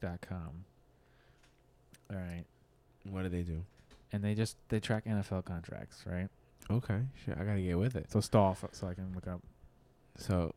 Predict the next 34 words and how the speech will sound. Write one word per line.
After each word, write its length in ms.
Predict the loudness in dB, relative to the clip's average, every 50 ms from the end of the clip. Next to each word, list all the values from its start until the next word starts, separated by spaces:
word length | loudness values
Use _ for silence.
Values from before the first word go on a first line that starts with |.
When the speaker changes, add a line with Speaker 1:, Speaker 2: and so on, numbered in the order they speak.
| -8 -10
Speaker 2:
talking 280 | -4 0 0 2 2 2
back 340 | 2 2 2 2 0 -2 -4 -8 -20 -20 -20 -20 -20 -20 -20 _ _ _ _ _ _ -20 -20 -14 -10
to 420 | -2 0 2 2 2 0 -2 -4 -8 -8 -4
real 220 | 0 2 2 2
quick 240 | 2 2 2 2 2 0 0
a 40 | 2
little 200 | 4 4 4 4
bit 260 | 4 4 4 4 4
about, 540 | 2 2 2 2 2 2 2 0 0 -2 -4 -8 -12 -12 -12 -12 -14 -14 -8 -4
um, 280 | -2 0 0 2 0 0
Speaker 1:
So 140 | 4 6 6
I 80 | 6 8
know 200 | 8 8 8 6
Mel-, 280 | 8 8 6 6 6
Melvin's 440 | 6 6 6 6 8 8 6 6 4
a 40 | 2
f-, 220 | 0 -2 -8 -16 -8 0
is 220 | 2 2 4 4 4
a 200 | 2 2 2 0 -4 -12 _ _ -4 -2
undeclared 580 | 0 2 2 2 4 4 4 4 4 2 0 -4
free 220 | -2 0 0 0
agent. 380 | 0 -2 -4 -6 -8 -12 -12 -12 -16 -10 0 4
Speaker 2:
Yeah. 160 | 4 4 4 2 -4 -20 -20 -20 -20 _ -20 -20 -20 -18 -18 -18 -18 -18 -20 -12 -10
Speaker 1:
Pay 140 | -4 0 2
him 180 | 2 2 4 4
or 100 | 2 2
he's 120 | 2 0
fucking 280 | -2 -6 -6 -4 -2 -2
out. 260 | -2 -2 -4 -6 -10 -14 -6 -2
Speaker 2:
Pay 140 | 0 2
him 100 | 4 6 6
or 80 | 6
he's 140 | 6 6 6
out. 240 | 4 4 2 0 -2